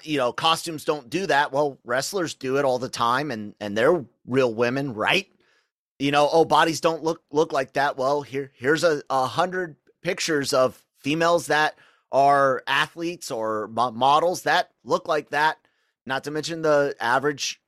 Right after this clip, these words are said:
average, uh, Jane instead of average Joe, uh, uh, cosplayer d-, doing it and look, looking like it. Like,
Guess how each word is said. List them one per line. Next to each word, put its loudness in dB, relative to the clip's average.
average, -2
uh, 2
Jane -6
instead -8
of -2
average -2
Joe, 2
uh, 2
uh, 0
cosplayer 0
d-, -6
doing -4
it -2
and -4
look, -2
looking -4
like -2
it. 0
Like, -4